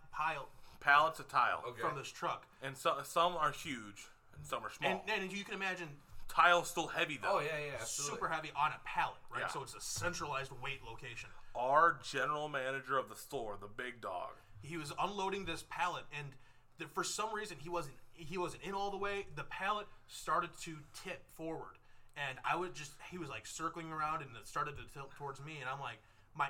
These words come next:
Speaker 1: instinct was to try and save it and push it
Speaker 3: Oh.
Speaker 1: up on there. I'm not a strong man enough to do that. Next thing you know, all of this tile starts scraping and f-, piling on, on me.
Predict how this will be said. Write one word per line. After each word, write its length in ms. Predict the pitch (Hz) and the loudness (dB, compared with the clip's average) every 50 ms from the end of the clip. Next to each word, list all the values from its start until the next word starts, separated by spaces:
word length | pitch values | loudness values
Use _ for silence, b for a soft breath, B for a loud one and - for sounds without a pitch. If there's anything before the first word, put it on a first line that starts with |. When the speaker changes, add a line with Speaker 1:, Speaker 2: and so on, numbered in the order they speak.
| - - | 10 2
Speaker 1:
instinct 400 | 180 202 196 - - 190 147 160 | 2 2 2 0 -2 -4 -6 -4
was 140 | 151 143 143 | -4 -4 -4
to 80 | 151 | -6
try 280 | 135 - - 175 156 147 | -4 4 8 8 8 8
and 100 | 131 120 | 6 0
save 360 | - - - 180 170 175 175 | -4 -2 0 4 4 4 4
it 120 | 165 147 131 | 2 0 -4
and 120 | 135 - | -8 -12
push 240 | - - 190 170 - - - | -8 -6 -4 -4 -2 -2 -4
it 100 | 139 110 | -4 -4
Speaker 3:
Oh. 200 | 101 95 95 - 180 | -6 -6 0 2 2
Speaker 1:
up 140 | 220 - - - | 2 2 0 -4
on 220 | 117 113 113 113 | -2 -2 -4 -4
there. 240 | 113 107 98 95 - b b b b b b b b b b b b b - - | -8 -8 -10 -10 -12 b b b b b b b b b b b b b -8 -2
I'm 260 | 127 151 185 202 220 | 0 0 0 0 0
not 200 | 220 208 196 180 | 0 0 0 0
a 20 | |
strong 560 | 156 - - - - 165 160 160 165 165 147 147 | -2 -4 -6 -4 0 2 2 4 2 2 0 -4
man 240 | 147 151 170 165 143 123 | -6 -4 -6 -6 -6 -8
enough 220 | 123 113 107 - | -8 -10 -10 -10
to 80 | - 139 | -12 -14
do 120 | 113 120 123 113 110 117 | -12 -12 -12 -10 -8 -4
that. 340 | 139 147 139 131 131 127 135 | -2 0 0 -2 -2 -6 -8
Next 200 | 143 143 143 - | -8 -8 -8 -10
thing 80 | 156 143 | -10 -10
you 60 | 139 | -6
know, 240 | 139 139 139 131 131 - | -4 -2 -2 -2 -4 -6
all 680 | - 120 131 139 147 160 170 165 165 160 151 139 - 143 | -6 -6 -4 -2 -2 0 0 0 0 0 0 -2 -4 -4
of 40 | 139 | -6
this 160 | 139 135 - | -6 -6 -6
tile 340 | - - 139 143 147 135 135 | -4 0 2 2 2 0 0
starts 300 | - - - 143 - - | -4 -4 -4 -4 -4 -6
scraping 680 | - - - - - - 151 139 147 156 143 151 143 | -8 -10 -10 -10 -10 -8 -6 -6 -6 -6 -6 -10 -10
and 80 | 123 - | -12 -12
f-, 140 | - - - - - - - - - 143 - - - | -14 -18 -20 -20 -18 -18 -18 -14 -14 -16 -16 -16 -12
piling 420 | - - 147 151 160 160 156 143 135 | -4 0 0 2 0 0 -4 -6 -4
on, 300 | 131 135 139 143 147 139 | 0 2 2 2 2 2
on 220 | 123 120 110 104 104 | 0 -2 -4 -6 -8
me. 80 | 101 | -14